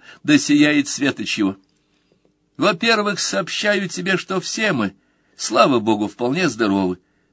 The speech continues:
Дай Бог от тебя получать такие же вести в дальнейшем. А во-вторых, пишу я тебе, дорогой мой муж,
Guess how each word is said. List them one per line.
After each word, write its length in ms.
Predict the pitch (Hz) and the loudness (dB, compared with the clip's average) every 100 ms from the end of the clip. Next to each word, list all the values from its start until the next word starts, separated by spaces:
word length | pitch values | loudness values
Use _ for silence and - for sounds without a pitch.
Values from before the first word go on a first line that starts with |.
| _ | _
Дай 220 | - 190 | 2 2
Бог 180 | 123 - | 2 -2
от 160 | 107 107 | -6 -6
тебя 420 | 120 101 104 101 | -4 2 4 4
получать 520 | - 110 92 107 104 | 0 -6 -4 -4 -4
такие 400 | 120 117 175 131 | -6 -6 -2 -2
же 100 | 101 | 0
вести 460 | 98 127 110 - 90 | 0 0 -2 -6 -8
в 60 | |
дальнейшем. 500 | 82 90 92 95 - _ _ _ _ _ _ _ _ _ _ _ | -4 -4 -4 -6 -12 _ _ _ _ _ _ _ _ _ _ _
А 120 | - 143 | 0 0
во-вторых, 920 | 135 - 123 120 120 104 - - - _ _ _ _ _ _ _ | -2 -6 -4 2 2 2 -2 -14 -20 _ _ _ _ _ _ _
пишу 380 | 120 120 - 269 | -2 -2 -2 0
я 200 | 254 208 | 0 0
тебе, 500 | - 170 135 151 143 | 0 2 4 2 -2
дорогой 480 | 107 95 95 92 95 | -6 -4 -2 0 0
мой 180 | 90 95 | 0 0
муж, 460 | 92 196 190 - | -2 -2 -4 -8